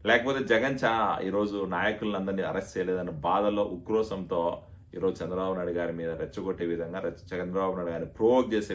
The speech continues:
విధంగా ఈయన ప్రచారం చేస్తున్న ప్రచారాలు చూస్తా ఉంటే నిజంగా ఈయనకి కనీసం ఇంగిత జ్ఞానం ఉందా లేదా నాకు అర్థం కాలేదు. రాధాకృష్ణ గారు, నేను ఒకటే అడుగుతున్నా, మీ దృష్టిలో మారిన చంద్రబాబు నాయుడు గారు అంటే ఏంది స్వామి అసలు? అంటే ఏం మారాలి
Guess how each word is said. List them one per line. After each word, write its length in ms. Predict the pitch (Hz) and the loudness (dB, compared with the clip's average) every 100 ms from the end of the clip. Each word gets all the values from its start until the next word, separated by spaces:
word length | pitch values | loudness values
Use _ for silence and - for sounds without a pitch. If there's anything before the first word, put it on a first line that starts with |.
| 90 | -2
విధంగా 280 | 92 92 87 | -2 -2 -4
ఈయన 160 | 85 82 78 80 | -4 -6 -8 -8
ప్రచారం 340 | 80 90 92 85 | -6 -4 -4 -6
చేస్తున్న 260 | 80 80 80 | -8 -10 -10
ప్రచారాలు 440 | 82 - 90 90 82 | -10 -6 -4 -4 -4
చూస్తా 200 | 80 - 78 | -8 -6 -6
ఉంటే 180 | 76 98 - - - - - | -2 -2 -2 -8 -20 -16 -8
నిజంగా 280 | 87 95 95 | -2 -2 0
ఈయనకి 340 | 87 82 82 78 80 - 90 | -2 -4 -6 -6 -6 -6 -6
కనీసం 320 | 90 101 95 80 | -6 -4 -4 -4
ఇంగిత 200 | 85 90 | -6 -6
జ్ఞానం 240 | 82 80 78 | -6 -6 -6
ఉందా 120 | 78 80 | -8 -8
లేదా 120 | 80 76 | -8 -8
నాకు 120 | - | -10
అర్థం 180 | - 78 73 | -10 -8 -6
కాలేదు. 260 | 73 62 - - - - 101 | -6 -6 -10 -14 -20 -8 2
రాధాకృష్ణ 440 | 107 127 117 110 117 | 6 6 4 0 2
గారు, 100 | 113 | 2
నేను 120 | 110 | 4
ఒకటే 180 | 110 117 | 4 6
అడుగుతున్నా, 340 | 113 107 110 98 - - - - | 6 6 4 0 -4 -14 -14 -2
మీ 80 | 117 117 | 0 2
దృష్టిలో 380 | 120 - 131 123 - - 98 | 0 4 8 8 6 -6 4
మారిన 440 | 98 113 120 117 104 - - - | 6 8 6 2 0 0 -8 -8
చంద్రబాబు 320 | 95 101 101 | 0 2 2
నాయుడు 160 | 95 92 | 0 -2
గారు 100 | 92 | -4
అంటే 100 | 85 85 | -2 -4
ఏంది 140 | 92 | -4
స్వామి 200 | 87 85 - | -8 -8 -8
అసలు? 240 | 85 85 - - 87 | -8 -10 -12 -12 -8
అంటే 140 | 90 87 | -4 0
ఏం 80 | 98 104 | 2 2
మారాలి 280 | 104 98 | 2 0